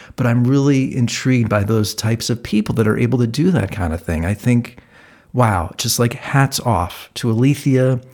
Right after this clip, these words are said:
and really this energy that she possesses and shares with her students,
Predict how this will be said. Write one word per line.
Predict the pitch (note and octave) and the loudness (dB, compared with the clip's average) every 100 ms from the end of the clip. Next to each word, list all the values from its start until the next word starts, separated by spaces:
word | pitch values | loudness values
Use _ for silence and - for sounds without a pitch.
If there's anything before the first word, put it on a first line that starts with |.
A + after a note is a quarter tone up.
| - - - - _ _ | -20 -20 -20 -20 _ _
and | C3 A#2+ A#2 A2+ A2+ _ _ _ _ _ | 2 4 4 2 -2 _ _ _ _ _
really | C3+ D#3+ D3+ | 0 4 4
this | B2 - | 2 0
energy | B2+ B2 C#3+ C3 C#3+ | 0 2 2 4 2
that | B2 | 2
she | - B2 | 0 0
possesses | B2 G#2 A#2+ C3 - B2+ | 0 2 2 2 2 2
and | A2+ G#2 | 2 0
shares | - A2+ A#2 A#2+ A#2+ | 0 4 4 2 0
with | A#2 | -2
her | G#2+ | -2
students, | G2+ - D3+ F3+ G#3+ A3 - | -4 0 4 6 6 4 -2